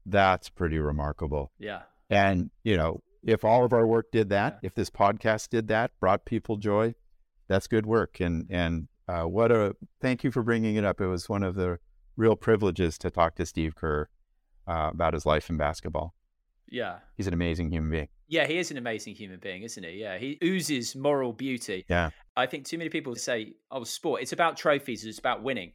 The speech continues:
Speaker 2: And listen, obviously, Steve knows all about winning better than anyone else. But I think to frame it in terms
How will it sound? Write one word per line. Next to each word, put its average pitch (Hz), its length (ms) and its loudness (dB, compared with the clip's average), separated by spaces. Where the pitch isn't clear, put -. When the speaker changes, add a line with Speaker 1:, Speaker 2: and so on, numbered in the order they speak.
Speaker 2:
And 151 100 -4
listen, 196 400 -2
obviously, 156 640 -4
Steve 180 400 -2
knows 160 300 4
all 160 120 2
about 135 240 6
winning 127 280 0
better 147 260 0
than 131 140 -4
anyone 131 320 0
else. 113 400 -4
But 131 200 4
I 151 80 -2
think 156 300 -4
to 143 180 -2
frame 175 320 0
it 170 100 -4
in 139 160 -8
terms 139 220 -8